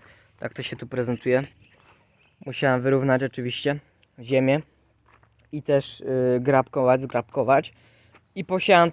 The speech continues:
trawę w piątek, trzy dni temu. Na razie tutaj jak widać, no nic nie rośnie. No ale co ma rośnie, rosnąć, jak dopiero niedawno posiałem? Zobaczymy, no podlewałem to ostatnio i poczekam.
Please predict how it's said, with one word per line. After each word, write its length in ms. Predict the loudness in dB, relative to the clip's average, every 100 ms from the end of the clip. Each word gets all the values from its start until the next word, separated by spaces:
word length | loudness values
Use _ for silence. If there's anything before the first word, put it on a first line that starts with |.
| -4
trawę 300 | 0 2 2
w 40 | 0
piątek, 420 | 0 0 -2 -4 -10 _
trzy 200 | _ -6
dni 180 | -4 0
temu. 340 | 2 4 4 0 _ _ _ _ -8
Na 240 | 4 6
razie 280 | 6 6 2
tutaj 200 | 0 4
jak 200 | 4 4
widać, 340 | 4 4 4
no 100 | 2
nic 240 | 0 0 0
nie 80 | 0
rośnie. 440 | 0 0 0 0 -4 -20 -20 _ -20 _ _ _ _ _ _ _ _ _ -14
No 60 |
ale 80 | -12
co 120 | -4
ma 140 | 0 2
rośnie, 320 | 0 -2 -6 -10 -12
rosnąć, 440 | -2 0 0 -4 -4
jak 120 | -4
dopiero 420 | -4 -4 -4 -4 -6 _ _ _ _ _ _ -20 -20 -6
niedawno 420 | 2 4 4 0
posiałem? 520 | -4 0 2 2 0 -8 -20 _ _
Zobaczymy, 500 | -2 0 0 -2 -2
no 120 | -2 -2
podlewałem 540 | 0 2 4 2 2
to 120 | 0
ostatnio 480 | 0 -2 -6 -2 -2
i 100 | -2
poczekam. 600 | -4 -4 -4 2 2 2